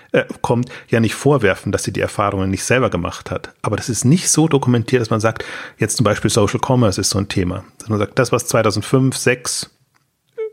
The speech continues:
passiert ist und schiefgegangen ist, ist dokumentiert mit, mit guten, schlechten Erfahrungen, Fallen, die man tappen kann, aber nicht mehr tappen kann, muss. Und jetzt könnte sozusagen die Generation, die dann zweitausendzehn oder zweitausendfünfzehn gekommen ist,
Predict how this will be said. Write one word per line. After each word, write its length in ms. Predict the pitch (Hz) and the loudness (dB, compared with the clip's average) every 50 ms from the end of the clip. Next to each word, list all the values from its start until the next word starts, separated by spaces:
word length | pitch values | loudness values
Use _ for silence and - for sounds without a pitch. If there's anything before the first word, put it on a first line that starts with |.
| - _ _ _ | -12 _ _ _
passiert 400 | - 113 95 104 120 135 135 - | -4 -2 0 4 4 4 4 4
ist 240 | - 120 113 - - | 2 0 0 0 -4
und 140 | 101 92 | -6 -2
schiefgegangen 520 | - 143 143 - 139 131 127 113 113 117 117 | 0 0 2 2 2 2 2 0 0 0 2
ist, 280 | 120 120 117 - - - - - - - - - _ | 2 2 0 0 -4 -8 -16 -20 -20 -20 -20 -20 _
ist 240 | - 135 - - - | -4 -2 -2 0 0
dokumentiert 720 | 117 - 110 101 98 95 - - 151 156 151 147 143 143 123 | 0 2 2 0 0 0 -2 2 4 6 6 6 4 4 0
mit, 320 | 107 101 - - - - - _ | -2 -2 -4 -8 -12 -14 -16 _
mit 300 | - - - - - - _ _ | -18 -12 -10 -10 -12 -12 _ _
guten, 560 | - - 160 151 147 143 143 131 131 131 135 139 | -2 2 2 2 2 4 2 4 4 2 0 -4
schlechten 540 | - - 123 120 120 - - - 127 123 | -4 0 0 0 0 -2 -2 0 0 0
Erfahrungen, 840 | 120 113 - - - 110 110 113 113 120 120 120 120 117 117 117 117 - - _ _ _ | 0 -2 -6 -2 0 2 2 2 2 2 0 0 0 0 0 -2 -4 -6 -12 _ _ _
Fallen, 640 | _ - - - 104 107 113 113 113 117 120 113 110 | _ -14 -4 0 2 2 4 4 2 2 0 -2 -2
die 80 | - | 0
man 240 | 110 107 104 104 104 | 0 2 2 2 0
tappen 300 | - - 113 - - 113 | 0 -2 -2 -2 -2 -4
kann, 180 | - - 117 101 | -2 -2 -2 0
aber 140 | 95 101 117 | 0 0 0
nicht 100 | 123 - | 2 2
mehr 140 | 117 107 | 2 2
tappen 320 | - - 110 - 117 107 - | 2 -2 -4 -2 -4 -4 -4
kann, 240 | - - 104 104 - - - - _ | -4 -4 -4 -6 -6 -12 -20 -10 _
muss. 320 | - 123 135 143 139 - - - - - - - | 2 4 4 4 2 -4 -8 -12 -14 -16 -14 -6
Und 180 | - 123 110 110 | -2 0 2 2
jetzt 220 | 120 113 - - | 2 2 0 0
könnte 260 | - 123 107 - 110 | 0 0 0 2 0
sozusagen 360 | 107 107 104 107 104 104 101 | 0 0 0 0 0 0 0
die 60 | 110 110 | 0 0
Generation, 500 | 113 104 104 104 101 - - 110 107 104 | 0 2 2 2 0 0 0 0 2 4
die 60 | 104 | 4
dann 140 | 101 95 92 | 4 2 2
zweitausendzehn 680 | - 110 98 92 90 92 - - 120 120 120 123 123 | 2 0 0 0 0 -2 0 2 2 4 4 4 4
oder 160 | 104 98 101 | 2 0 0
zweitausendfünfzehn 640 | - - 95 90 - 90 - 143 147 139 - - 110 | 0 0 -2 -2 -2 0 2 2 2 2 0 -2 -2
gekommen 360 | 107 98 - - 104 101 104 | -2 -2 0 0 0 2 2
ist, 280 | - - 113 - - - | 2 2 0 0 -2 -6